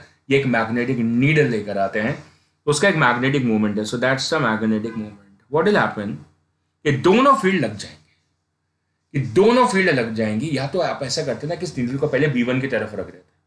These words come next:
तो बी टू कुछ नहीं कर पाती, बी टू कुछ नहीं कर पाती फिर उसका, ये करती? सोचो, करती ना, क्योंकि टॉर्क मैक्सिमम लगता है एमबी sin नाइंटी,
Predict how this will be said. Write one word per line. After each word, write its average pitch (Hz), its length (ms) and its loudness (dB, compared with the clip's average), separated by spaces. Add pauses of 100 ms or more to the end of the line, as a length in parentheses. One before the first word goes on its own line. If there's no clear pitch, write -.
(160)
तो 170 60 2
बी 147 160 2
टू 185 100 2
कुछ 180 180 -2
नहीं 135 160 0
कर 107 80 -2
पाती, - 300 -14 (720)
बी 170 80 2
टू 220 100 6
कुछ 220 160 0
नहीं 156 140 2
कर 98 120 -4
पाती 90 260 -12
फिर 92 100 -18
उसका, - 240 -6
ये 147 80 4
करती? 147 320 -2 (1500)
सोचो, 147 220 0 (960)
करती 98 340 -10
ना, 123 300 -4
क्योंकि 120 280 -2
टॉर्क 123 300 0
मैक्सिमम 110 560 -2
लगता 107 220 -4
है 139 60 2
एमबी 117 240 0
sin 101 280 -8
नाइंटी, 90 360 -14